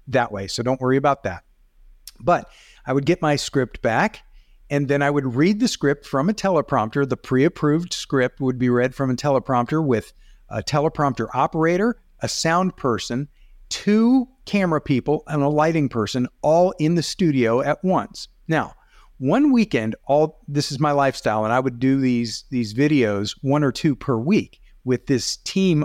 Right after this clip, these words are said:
of very, very good, uh, video and audio professionals. And I was walking through my own family room on a weekend, and my wife was watching an awards show presentation.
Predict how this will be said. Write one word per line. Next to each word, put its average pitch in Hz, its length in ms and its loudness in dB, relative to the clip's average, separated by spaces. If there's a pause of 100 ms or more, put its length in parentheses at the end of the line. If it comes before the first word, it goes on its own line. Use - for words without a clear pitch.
of 120 320 0
very, 139 580 0
very 117 320 0
good, 113 560 -2 (340)
uh, 107 140 -6
video 135 400 2
and 113 100 -2
audio 110 320 0
professionals. - 760 -6 (760)
And 143 480 0 (220)
I 156 140 0
was 214 200 0
walking 160 540 0
through 165 340 0
my 127 200 0
own 160 220 0
family 180 460 0
room 117 300 0
on 113 120 0
a 139 80 0
weekend, 127 600 -2 (480)
and 139 240 0
my 127 140 0
wife 127 320 0
was 233 180 -2
watching 139 500 -2 (460)
an 127 220 0
awards 180 420 0
show 110 380 -2
presentation. 123 880 -2